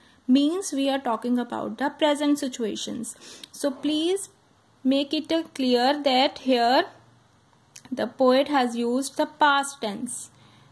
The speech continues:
Okay, so past tense. But now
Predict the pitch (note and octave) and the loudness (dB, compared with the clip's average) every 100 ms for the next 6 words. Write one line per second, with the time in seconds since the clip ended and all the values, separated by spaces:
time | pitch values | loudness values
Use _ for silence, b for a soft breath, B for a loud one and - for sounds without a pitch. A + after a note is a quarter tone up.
0 | - A#3+ D4+ F#4+ C4+ - _ _ - _ | -12 -8 -2 0 0 -4 _ _ -20 _
1 | - - C#4 E4+ F#4+ - _ _ _ _ | -12 -4 0 -2 -4 -18 _ _ _ _
2 | C4+ C4 C4 - A3+ G#3+ B3 - - _ | 0 0 -2 -8 -10 -10 -10 -12 -14 _
3 | _ _ _ B B B B A#3 B3 C4 | _ _ _ B B B B -2 -2 0
4 | B3+ A#3+ D#4+ - | 2 2 2 -2